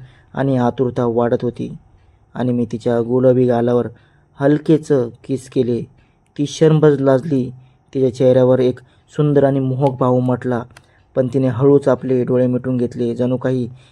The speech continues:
ती या क्षणाची आतुरतेने वाट पाहत होती. मग मी थोडी थोडी हिंमत केली. माझ्या मनात एक हुरहुर होती, पण तिला गमवायची भीती होती. आणि हळूच माझे होठ तिच्या नाजूक मखमली होठावर ठेवले आणि अलगदपणे त्यांच्याशी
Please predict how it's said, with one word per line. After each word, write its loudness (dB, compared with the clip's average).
ती 0
या 4
क्षणाची -4
आतुरतेने 0
वाट -2
पाहत -4
होती. -10
मग -2
मी -2
थोडी -2
थोडी -2
हिंमत -4
केली. -2
माझ्या 0
मनात -2
एक -4
हुरहुर -2
होती, 0
पण -2
तिला 2
गमवायची -2
भीती -6
होती. -4
आणि -4
हळूच 2
माझे -2
होठ -4
तिच्या -6
नाजूक -6
मखमली -2
होठावर 4
ठेवले -2
आणि -2
अलगदपणे -2
त्यांच्याशी -6